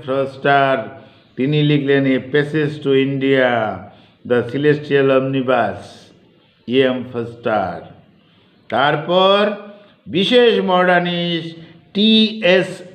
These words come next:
এলিয়ট, তিনি লিখলেন The Wasteland, Murder in the Cathedral। আরেকজন murderist W এইচ Aden, তিনি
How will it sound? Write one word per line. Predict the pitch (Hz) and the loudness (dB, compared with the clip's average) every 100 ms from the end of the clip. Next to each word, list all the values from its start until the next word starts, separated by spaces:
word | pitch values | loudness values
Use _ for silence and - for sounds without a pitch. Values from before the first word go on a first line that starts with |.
| 156 | 0
এলিয়ট, | 165 160 160 160 147 - - - - _ _ - | 4 6 6 4 0 -6 -16 -20 -20 _ _ -10
তিনি | 151 160 160 156 | -6 -2 0 0
লিখলেন | 143 151 151 151 147 - - - 120 | 0 0 2 2 -2 -6 -16 -12 -2
The | 135 131 156 | 0 2 2
Wasteland, | 170 170 165 170 170 170 165 165 - - - 117 | 2 -2 0 2 2 0 -6 -12 -18 -20 -10 -2
Murder | 143 147 151 156 151 151 | 2 2 2 2 0 -2
in | 147 | -2
the | 143 139 135 - - - - | 0 0 -2 -8 -20 -10 0
Cathedral। | 147 147 151 135 120 123 117 107 98 90 - - - - _ - - 113 | 0 2 0 0 -2 -4 -2 -4 -6 -10 -16 -20 -20 -20 _ -20 -6 0
আরেকজন | 143 165 165 175 175 165 | 2 0 0 0 0 0
murderist | 160 160 156 156 156 156 156 151 - - - 113 | 0 0 -2 -4 -6 -8 -10 -16 -20 -20 -8 2
W | 147 147 156 156 156 | 4 4 2 2 2
এইচ | 147 - 131 | 0 -6 -2
Aden, | 156 190 196 190 175 151 - - - - | 2 2 2 -2 -4 -8 -14 -20 -16 -4
তিনি | 139 151 | -2 0